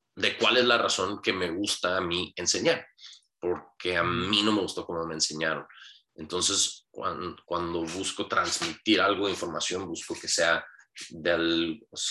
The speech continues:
de alguna manera que puedas ponerlo en práctica, que te llame la curiosidad, eso que se está hablando, para que tú quieras investigar un poquito más, pero además, lo po-, os repito, lo pongas en práctica, lo involucres con tu cuerpo de alguna manera y se te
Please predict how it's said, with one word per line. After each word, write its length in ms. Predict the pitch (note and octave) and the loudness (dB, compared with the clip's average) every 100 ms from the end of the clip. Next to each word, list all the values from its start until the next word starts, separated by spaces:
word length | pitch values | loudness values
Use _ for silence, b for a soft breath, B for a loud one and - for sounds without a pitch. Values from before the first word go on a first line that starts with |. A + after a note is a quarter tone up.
| - | -6
de 160 | F2 F2 | -4 -4
alguna 300 | D#2+ F#2+ G#2 | -2 0 2
manera 680 | F#2 F2 F#2 G2 G2+ F#2+ - | 2 0 0 4 4 4 0
que 160 | E2+ - | -8 -6
puedas 300 | F#2 F2 - | 0 2 2
ponerlo 420 | E2+ D#2+ E2+ F2 | -4 -4 0 0
en 160 | D#2+ D#2 | 0 0
práctica, 560 | - G2 - D#2 - | 2 2 -2 -8 -6
que 140 | - E2+ | -4 -6
te 200 | E2+ D#2 | -6 -6
llame 280 | F2 F#2+ F#2+ | -6 -6 -2
la 180 | E2+ | -4
curiosidad, 840 | - D2 D2+ - - D#2 F2 F2 B B - | -4 -6 -2 -2 0 2 4 2 B B -4
eso 320 | F#2+ - F2+ | 0 0 -2
que 80 | - | -2
se 120 | - | 0
está 180 | - F2 | 2 2
hablando, 680 | F2 F2 F#2 F#2 D2+ C#2+ _ B B B _ _ _ _ _ _ _ - | 4 4 4 2 -2 -6 _ B B B _ _ _ _ _ _ _ -6
para 280 | F2 E2+ - | 0 0 0
que 160 | - F2 | -2 0
tú 260 | - D#3+ - - | 4 4 4 0
quieras 360 | A#2+ A2+ G#2 | 4 4 4
investigar 580 | G2+ F#2 - F2+ F2 F#2 | 2 2 0 0 0 0
un 120 | F#2+ | -2
poquito 360 | A2+ - D#2+ F2 | -6 -8 -8 -4
más, 340 | E2+ A2 A2 | 2 2 2
pero 160 | F#2+ F#2 | 2 4
además, 680 | F#2 G2 C3+ D#3+ - - _ _ _ _ _ _ _ _ _ - | 4 6 6 4 0 -8 _ _ _ _ _ _ _ _ _ -2
lo 120 | G2+ | 0
po-, 140 | G#2+ - | 0 2
os 260 | A2+ - - | 2 2 -2
repito, 380 | G2 - A2 F2+ | -2 0 0 0
lo 100 | F2 | 0
pongas 280 | G#2+ A2+ F#2 | 2 2 0
en 120 | - | 2
práctica, 400 | G#2+ - G#2+ F#2 | 0 2 2 2
lo 140 | F2 | 2
involucres 440 | F2+ F#2+ G2 A#2 - | 0 0 2 2 2
con 160 | A2 | 0
tu 200 | F2 - | -4 -4
cuerpo 320 | G2 G#2 G2 | 2 2 4
de 60 | F#2+ | 2
alguna 260 | F#2 G#2 G#2 | 4 2 2
manera 320 | F#2 A2 G#2+ | 4 4 4
y 60 | |
se 140 | F#2+ - | 2 -2
te 140 | - | -8